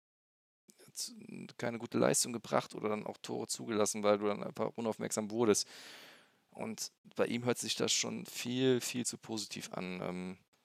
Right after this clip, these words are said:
ich bin aber vielleicht auch ein bi-, bisschen pessimistischer vom Typ her, dass ich erstmal immer das Schlechte sehe und das auch gern angesprochen hätte. Und das mag ich oft bei anderen Trainern, die dann sehr ins Detail gehen und sagen, "Okay, das hat jetzt noch nicht geklappt." Und selbst wenn sie gewonnen haben, sagen, "Ja, war super, aber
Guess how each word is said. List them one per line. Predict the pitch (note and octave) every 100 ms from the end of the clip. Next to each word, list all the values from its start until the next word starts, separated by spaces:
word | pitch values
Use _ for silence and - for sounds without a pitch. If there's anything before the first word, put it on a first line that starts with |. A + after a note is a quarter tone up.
| _ -
ich | -
bin | A2 A2+
aber | A2
vielleicht | G2+ G#2 G#2
auch | G#2 -
ein | -
bi-, | - -
bisschen | - - A#2
pessimistischer | A2+ A2+ B2 - B2+ A#2
vom | - A#2
Typ | - D3+ -
her, | C3
dass | A#2+ A2
ich | G#2+ -
erstmal | A#2+ - A#2 A2+
immer | A2 G#2+ _ - - _ _ _ _ _
das | - A2
Schlechte | - G#2+ -
sehe | A2+ A2+
und |
das | G#2 -
auch | -
gern | G#2+ -
angesprochen | C3+ D#3 - D#3+
hätte. | B2 A#2+
Und |
das | G#2 -
mag | G2 C#3
ich | -
oft | -
bei | -
anderen | C3+ B2
Trainern, | - B2 A2+
die | G#2+
dann | G#2 G2+ - - - _ _ -
sehr | - G2 G#2+ - - _ _ - _
ins | - G2 -
Detail | G#2 - G#2+ B2 C#3+
gehen | C#3 C3
und | G#2+
sagen, | G#2+ G#2+ G#2+
"Okay, | - G#2+
das | G#2 G#2
hat | G2
jetzt | G#2+ G2
noch | G2+
nicht | C#3 -
geklappt." | - C3
Und | G#2+ -
selbst | G#2 -
wenn | A2
sie | G2+
gewonnen | F#2 G2+ C3+
haben, | B2+ B2
sagen, | G#2+ G2+
"Ja, | G#2 C3+
war | A#2
super, | G2+ C#3+ C3+ -
aber | B2+ A#2+ A2